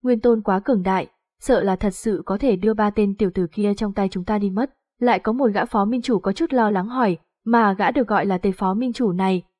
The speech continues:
chính là gã phó minh chủ cường đại nhất trong số chín gã phó minh chủ.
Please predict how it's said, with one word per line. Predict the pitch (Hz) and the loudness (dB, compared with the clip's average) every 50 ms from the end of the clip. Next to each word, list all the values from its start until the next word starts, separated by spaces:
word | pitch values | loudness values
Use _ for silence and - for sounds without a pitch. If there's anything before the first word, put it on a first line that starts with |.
| _ | _
chính | - - 233 240 | -2 -2 0 2
là | 302 285 | 2 0
gã | 214 208 190 208 | 2 0 0 -2
phó | - - 214 185 185 208 | -2 -2 0 0 0 0
minh | 247 262 240 | 0 -2 -2
chủ | 214 240 196 | -2 -2 -4
cường | - - 190 180 | -2 -2 -2 -2
đại | 180 185 165 | -2 -2 -2
nhất | 196 277 311 | -2 -4 -4
trong | - 247 208 | -4 -4 -4
số | - 190 185 | -2 -4 -4
chín | - 202 185 196 214 - | -2 -2 -4 -4 -4 -4
gã | 220 - | -4 -4
phó | - - 208 180 | -2 -2 -4 -2
minh | 196 240 233 | -2 -4 -6
chủ. | 214 - 240 208 170 | -2 -2 -2 -2 -2